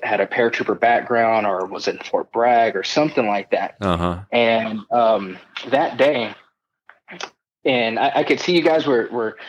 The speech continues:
Speaker 1: kinda anxious to get over into the, the theater area and whatnot and to enjoy your, your time off. But that day, my heart was just tugging when you came in.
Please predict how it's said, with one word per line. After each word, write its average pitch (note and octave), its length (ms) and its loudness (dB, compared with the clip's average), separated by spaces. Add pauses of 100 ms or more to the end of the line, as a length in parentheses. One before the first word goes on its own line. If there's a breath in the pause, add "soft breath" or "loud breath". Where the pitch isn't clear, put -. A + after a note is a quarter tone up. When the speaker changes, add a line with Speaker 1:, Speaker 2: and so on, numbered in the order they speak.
(160 loud breath)
Speaker 1:
kinda B2+ 220 -2
anxious C#3+ 380 0
to B2+ 80 -2
get C3 180 2
over C3 260 2
into A#2 240 -4
the, G#2+ 180 -2 (120)
the A2 120 -4
theater C3+ 400 2
area B2+ 480 2
and A#2 100 -6
whatnot A#2+ 400 -2
and G#2+ 240 -2
to G#2+ 260 2
enjoy A2+ 340 0
your, A2 320 2
your G#2+ 120 -2
time B2 320 -4
off. B2+ 340 0 (480 loud breath)
But G2 240 4
that A#2+ 320 0
day, A2 440 2
my G#2+ 200 2
heart A#2 400 0
was G#2 160 -2
just - 300 -2
tugging G#2 500 0 (140)
when G#2 260 -4
you G#2 160 -2
came G#2 320 -4
in. F#2+ 240 -4